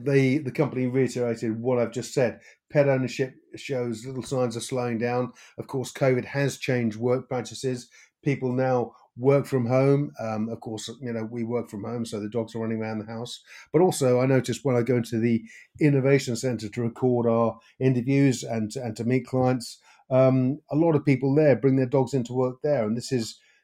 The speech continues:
this is, again, much more commonplace now too. We're seeing dogs,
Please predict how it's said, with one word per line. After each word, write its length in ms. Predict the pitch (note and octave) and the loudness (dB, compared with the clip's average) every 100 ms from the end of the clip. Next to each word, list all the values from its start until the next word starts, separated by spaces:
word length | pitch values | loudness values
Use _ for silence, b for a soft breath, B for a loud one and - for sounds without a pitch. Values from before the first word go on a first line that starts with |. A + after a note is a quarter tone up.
| b | b
this 160 | B2+ B2 | -6 -4
is, 160 | A2 | -6
again, 500 | G#2+ C#3+ C3 A2 A2 E3+ | -2 0 2 0 -4 -4
much 260 | B2+ A#2+ C3 | -4 -4 -4
more 180 | A#2+ - | -6 -4
commonplace 520 | B2+ A2+ B2+ A#2+ B2 | -2 -2 -2 -4 -2
now 220 | B2 A#2+ | -4 -4
too. 320 | - D3 A2 | 2 4 4
We're 100 | G2 | 0
seeing 320 | G2+ A#2+ A2 | -4 -2 -2
dogs, 400 | A2 A#2+ A#2 - | 0 0 0 -4